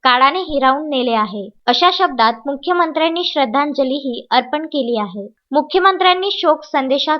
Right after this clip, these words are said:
म्हटले आहे की, श्री संत गजानन महाराज यांच्या ज्ञान, भक्ती आणि कर्माच्या त्रिवेणी शिकवणीवर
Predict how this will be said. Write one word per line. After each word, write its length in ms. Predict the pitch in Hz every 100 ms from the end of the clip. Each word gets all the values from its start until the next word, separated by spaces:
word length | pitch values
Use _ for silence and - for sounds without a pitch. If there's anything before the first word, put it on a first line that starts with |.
| 302
म्हटले 300 | 262 226 269
आहे 340 | 269 214 202 233 _
की, 100 | 311
श्री 260 | 320 311 359
संत 320 | 381 370 349
गजानन 460 | 359 294 247 269 294
महाराज 360 | 285 247 233 240
यांच्या 360 | 262 254 247 294
ज्ञान, 400 | 269 262 254 214 254 -
भक्ती 600 | 254 269 _ 277 220 247
आणि 200 | - 269
कर्माच्या 520 | 311 294 269 277 302 349
त्रिवेणी 460 | 349 285 262 285 320
शिकवणीवर 720 | - 254 247 254 285 254 196